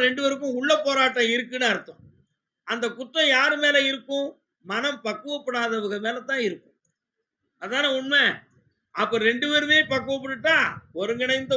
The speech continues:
ஒளிமயமான வாழ்க்கை ஒலிம்பிக் தீபம் போல ஏத்திடலாம். என்ன தீபம்? ஏத்திருக்கியா? ஸ்கூல்ல ஏத்திருக்கியா? கால் வந்துட்டோம்.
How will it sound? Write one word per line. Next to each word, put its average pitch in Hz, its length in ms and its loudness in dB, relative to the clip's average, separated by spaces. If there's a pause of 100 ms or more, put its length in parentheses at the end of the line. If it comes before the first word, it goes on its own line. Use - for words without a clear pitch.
ஒளிமயமான 233 540 -2 (100)
வாழ்க்கை 226 260 0 (140)
ஒலிம்பிக் 262 520 -2
தீபம் 269 320 -2
போல 254 120 4 (140)
ஏத்திடலாம். 143 460 -14 (340)
என்ன 220 260 -6
தீபம்? 330 280 -12 (1080)
ஏத்திருக்கியா? 208 460 -10 (720)
ஸ்கூல்ல 254 400 -8
ஏத்திருக்கியா? 226 400 -10 (2250)
கால் 202 220 2
வந்துட்டோம். - 400 -14